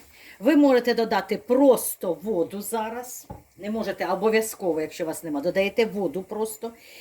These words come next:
І тушкуєте майже до готовності оцього м'яса. Потім зможете додати томати. Зможете додати трішки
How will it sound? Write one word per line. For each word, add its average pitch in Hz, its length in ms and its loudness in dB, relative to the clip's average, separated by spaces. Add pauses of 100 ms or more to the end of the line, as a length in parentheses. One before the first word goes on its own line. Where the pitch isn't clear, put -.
(240)
І 294 140 4
тушкуєте 330 1200 0 (180)
майже 233 800 0
до 226 120 6
готовності 233 840 0
оцього 180 420 -4
м'яса. 165 580 -6 (960)
Потім 269 600 2 (340)
зможете 247 480 0
додати 220 460 -2 (100)
томати. 226 680 -2 (960)
Зможете 220 540 2
додати 208 380 -2
трішки 180 800 -4